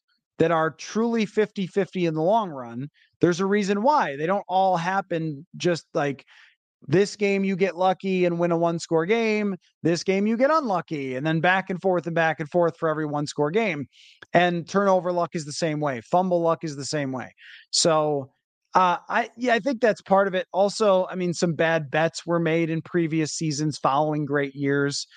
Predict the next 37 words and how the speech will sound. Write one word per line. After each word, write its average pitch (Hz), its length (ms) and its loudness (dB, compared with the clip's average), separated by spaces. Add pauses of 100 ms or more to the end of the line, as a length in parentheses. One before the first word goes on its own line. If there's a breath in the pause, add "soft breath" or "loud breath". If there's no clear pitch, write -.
(380 loud breath)
Um, 123 340 0
but 170 240 0
yeah, 294 200 0
I 180 100 0
mean, 180 320 -2 (520 soft breath)
it 180 140 2
could, 220 260 0
hangover 254 720 0
is 208 140 0
kind 202 180 0
of 196 60 -2
a 185 60 2
weird 175 280 0
way 185 120 2
to 175 100 0
put 196 220 0
it, 240 200 0
'cause 185 220 -2 (140)
I 185 80 2
don't 226 260 -2
think 247 220 2
that 190 200 -2
anything 202 380 0
that 143 120 -4
happened 165 420 0
last 151 360 0
year 160 140 0
is 139 180 -4
impacting 196 600 0
this 294 280 -2 (360 loud breath)
starts 247 380 2
of 247 80 -6
the 233 100 -4
season, 247 500 0 (260 soft breath)
other 226 280 4
than 214 260 2
just 196 600 0